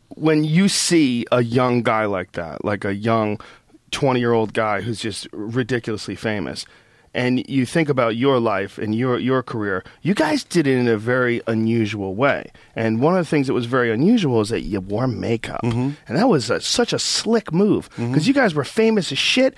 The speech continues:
Speaker 1: and no one knew what you looked like.
Speaker 2: And that's a double-edged sword, too, because on one hand, I kind of craved the recognition that that guy, the star child, was getting, but I wasn't getting.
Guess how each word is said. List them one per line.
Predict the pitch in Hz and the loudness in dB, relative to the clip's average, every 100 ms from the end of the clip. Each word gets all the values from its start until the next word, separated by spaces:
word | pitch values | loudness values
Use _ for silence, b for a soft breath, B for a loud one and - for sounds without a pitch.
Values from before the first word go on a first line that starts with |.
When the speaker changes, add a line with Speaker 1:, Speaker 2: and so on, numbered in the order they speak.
| B | B
Speaker 1:
and | - 139 | -8 0
no | 220 262 | 4 4
one | 254 | 6
knew | 240 240 | 8 6
what | 247 | 6
you | 226 | 4
looked | 240 269 185 | 4 0 2
like. | 147 82 - - - | 0 0 -6 -6 0
Speaker 2:
And | 151 156 | 2 2
that's | 135 160 - | 2 0 0
a | 147 | -2
double-edged | 107 98 92 95 95 | 0 0 0 -2 -2
sword, | - 101 101 | -4 -2 -2
too, | - 165 | -2 -4
because | 160 107 - 104 - b b b b _ _ _ | -4 -6 -4 -4 -6 b b b b _ _ _
on | 110 110 | -2 0
one | 117 160 | 0 0
hand, | 135 104 104 | 0 -2 -4
I | |
kind | - 131 120 | -2 -2 -2
of | |
craved | - - 127 143 135 | -4 -2 0 0 -2
the | 104 | -2
recognition | 104 110 104 101 120 156 - 98 98 B B - | -2 -2 -4 -4 -2 -4 -4 -6 -6 B B -2
that | 110 113 - b _ | 0 0 -6 b _
that | 104 120 113 - | 0 0 -2 -2
guy, | 123 131 135 | 0 2 2
the | 98 | 0
star | 95 - 127 151 | -4 -2 2 2
child, | - 104 92 90 | 0 0 0 -2
was | 92 | -6
getting, | - 95 110 | -2 0 0
but | 101 110 | 0 0
I | 139 | 0
wasn't | 143 123 120 | -2 -2 0
getting. | 135 165 104 | 0 -2 -6